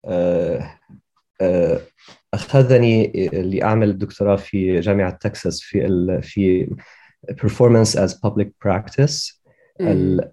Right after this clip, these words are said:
Speaker 1: ال-، يعني الأداء كممارسة عامة.
Speaker 2: نعم.
Speaker 1: آه، وهو اسم شامل يشمل مسرح المضطهدين، آه، يشمل، آه،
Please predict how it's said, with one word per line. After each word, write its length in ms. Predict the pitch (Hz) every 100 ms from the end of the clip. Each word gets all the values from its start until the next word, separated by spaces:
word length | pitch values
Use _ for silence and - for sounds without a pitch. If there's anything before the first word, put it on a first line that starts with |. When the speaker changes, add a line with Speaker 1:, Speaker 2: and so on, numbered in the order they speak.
| -
Speaker 1:
ال-، 320 | 92 90 90 -
يعني 340 | 104 98 90
الأداء 460 | 104 - 104 117 -
كممارسة 640 | - 95 98 98 95 92
عامة. 680 | 90 98 104 95 87 85 92 _ _ _ _
Speaker 2:
نعم. 120 | 156 147
Speaker 1:
آه، 400 | 95 92 92 92 - - 110 131
وهو 340 | 135 139 151
اسم 420 | 143 175 - 160
شامل 840 | 143 - 151 147 147 127 120 120 123 _ -
يشمل 500 | 151 165 - 120 113
مسرح 360 | 117 131 131 117
المضطهدين، 920 | 107 101 98 95 92 90 90 95 98 _ _ _ _ _
آه، 220 | - 101 104
يشمل، 800 | 117 131 - 135 113 110 107 101
آه، 460 | 98 95 90 90